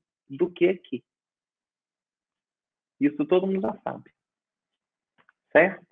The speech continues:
Já sabe. Então, enfim, O que que é interessante? São as duas coisas. Ok? São as duas coisas. Ela pode ser só online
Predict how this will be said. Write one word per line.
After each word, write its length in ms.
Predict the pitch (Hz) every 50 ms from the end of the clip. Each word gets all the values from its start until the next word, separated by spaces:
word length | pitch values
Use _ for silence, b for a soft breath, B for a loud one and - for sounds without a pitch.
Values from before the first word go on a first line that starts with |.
| _ _ _ _ _ _ _
Já 220 | - 131 131 139 - -
sabe. 280 | - - 98 - _ _ _ _ _ _ _ _ _ _ _ _ _ _ _ _ _ _ _ -
Então, 500 | 151 151 - - 226 226 220 196 - - -
enfim, 680 | 220 247 254 - - - - 190 170 139 117 - - - _ _ _ -
O 120 | 143 139
que 180 | 143 - 220 214
que 120 | 214 214
é 60 | 202
interessante? 840 | 202 202 190 180 170 175 175 175 - 247 262 262 254 - - - - - _ _ _ _ _ _ _ _ _ _ _ - - - - - - -
São 180 | - 143 135 135
as 280 | 131 120 104 104 98 92
duas 340 | 127 139 147 143 135 131 - - _ _
coisas. 360 | - - 127 127 120 98 - - _ _ _ _ _ _ _ _ _ _ _ _ _ _ _ _ _ _ _ _ _ _ _ _ -
Ok? 600 | 113 101 - - - 202 214 220 226 214 - - _ _ -
São 180 | - 131 135 139
as 120 | 135 123 120 107
duas 320 | 113 135 139 151 147 151 147
coisas. 380 | _ - 123 120 110 - - _ _ B B B B
Ela 220 | - 123 135 160 165
pode 320 | - - 170 160 151 151 147 - -
ser 260 | 147 127 127 - -
só 280 | - 165 156 156 - -
online 560 | 165 170 175 170 170 175 190 214 285 339 -